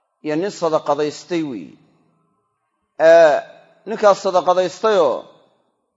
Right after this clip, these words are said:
akhfaa, qariyey sadaqadda. Xataa laa taclama shimaaluhu,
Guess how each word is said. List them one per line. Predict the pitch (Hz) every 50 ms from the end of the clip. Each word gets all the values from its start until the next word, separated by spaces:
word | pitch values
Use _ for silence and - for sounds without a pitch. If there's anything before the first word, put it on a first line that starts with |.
| _ _ _ _ _ _ _ _ _ _ _ _ _
akhfaa, | 190 180 - - - - - - 165 156 143 127 107 92 - - - - _ _ _ _ _ _ _ _ _ _ _ _ _ _ _ _
qariyey | 156 151 156 160 156 156 165 175 196 196 175 151
sadaqadda. | - - - 156 139 135 - - 131 98 82 80 71 - _ _ _ _ _ _ _ _ _ _ _ _ _ _ _ _ _ _ _ _ _ _ _ _ _ _ _ _ _ -
Xataa | 139 147 - - - 165 160 160 156
laa | 165 175 185 180
taclama | 175 - 190 170 151 151 165 180 180 165 151
shimaaluhu, | - - - 156 156 165 175 185 190 196 190 185 175 190